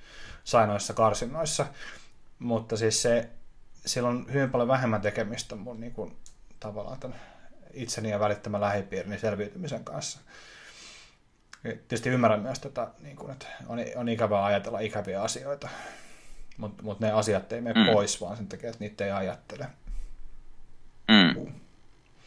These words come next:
Speaker 2: Mut joo, mitäs me siis, ö, mitä me nyt en-, ennustetaan tässä? Siis todennäköisesti joku tällainen Italian tyyppinen skenaario on, on nyt tulossa myös Suomeen.
Speaker 1: Joo, siis
Speaker 2: Ja,
Speaker 1: tossa,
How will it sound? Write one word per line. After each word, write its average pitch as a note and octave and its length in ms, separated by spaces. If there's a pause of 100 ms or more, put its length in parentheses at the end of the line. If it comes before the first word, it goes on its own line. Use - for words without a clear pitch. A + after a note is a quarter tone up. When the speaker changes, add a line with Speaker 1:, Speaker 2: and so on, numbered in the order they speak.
(880)
Speaker 2:
Mut - 200
joo, A#2+ 220
mitäs A2+ 340
me G#2+ 200 (220)
siis, - 400 (200)
ö, A1+ 540 (460)
mitä G#2+ 280
me G2+ 100
nyt F#2+ 140 (500)
en-, G#2+ 280
ennustetaan F2+ 720
tässä? - 300
Siis F#2 220
todennäköisesti F2+ 840
joku F2 240
tällainen E2 520
Italian E2+ 440
tyyppinen C#2+ 520
skenaario - 600
on, - 280 (1160)
on G2 180
nyt E2+ 140 (120)
tulossa F2 400
myös - 300
Suomeen. G2 640 (720)
Speaker 1:
Joo, D#3 320
siis D3 140
Speaker 2:
Ja, D#3 100
Speaker 1:
tossa, - 280